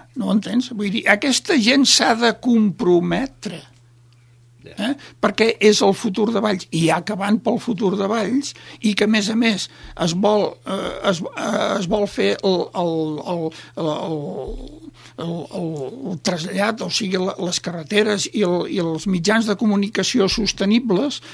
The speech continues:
Speaker 1: tots tenim, que, que a Valls no tenim prou comunicacions. La gent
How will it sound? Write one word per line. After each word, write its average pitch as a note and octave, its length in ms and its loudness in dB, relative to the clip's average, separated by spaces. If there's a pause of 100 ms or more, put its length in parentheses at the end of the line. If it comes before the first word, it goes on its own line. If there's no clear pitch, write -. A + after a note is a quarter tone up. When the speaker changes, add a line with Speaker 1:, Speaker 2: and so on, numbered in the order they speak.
(420)
Speaker 1:
tots - 320 -4
tenim, A3+ 500 6 (360)
que, F#3 140 -2 (380)
que G3 80 -2
a E3 80 -2
Valls F3+ 480 0
no F3+ 320 8
tenim F#3 400 4
prou F#3 300 4
comunicacions. F#3+ 960 0
La F3 100 0
gent A#3 320 4